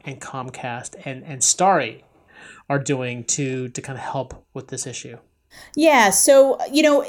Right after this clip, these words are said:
Speaker 2: a lot of the incumbent providers, like Comcast, for example, I think they are probably the most well-known 'cause they've been doing it really the longest. They have a
Speaker 1: Mm-hmm.
Speaker 2: program called Internet Essentials, and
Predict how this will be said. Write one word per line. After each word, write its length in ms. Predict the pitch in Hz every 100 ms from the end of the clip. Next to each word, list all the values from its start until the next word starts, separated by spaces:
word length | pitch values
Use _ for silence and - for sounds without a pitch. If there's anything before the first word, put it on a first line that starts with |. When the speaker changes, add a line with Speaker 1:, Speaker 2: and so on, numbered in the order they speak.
| - _ _ _ -
Speaker 2:
a 80 | 262
lot 240 | 269 277 381
of 100 | 269
the 180 | 254
incumbent 840 | 247 240 240 233 247 240 233 - -
providers, 640 | 277 240 185 180 180 202
like 180 | 185 185
Comcast, 560 | - 185 190 170 165 -
for 80 |
example, 380 | 190 175 156 180
I 80 | 220
think 180 | 285 277
they 100 | 277
are 80 | 247
probably 360 | 247 214 208
the 80 | 185
most 280 | 185 185 -
well-known 460 | 185 180 175 165
'cause 140 | 170 185
they've 120 | 175
been 160 | 175 175
doing 360 | 165 170 165
it 180 | 147 -
really 360 | 165 156 147 147
the 140 | 147
longest. 680 | 151 160 175 143 110 - 175
They 120 | 185
have 180 | 202 190
a 60 | 170
Speaker 1:
Mm-hmm. 80 | 156
Speaker 2:
program 340 | 180 175 170
called 300 | - 170 -
Internet 400 | - 190 185 170
Essentials, 600 | - 170 170 156 123 156
and 220 | 147 160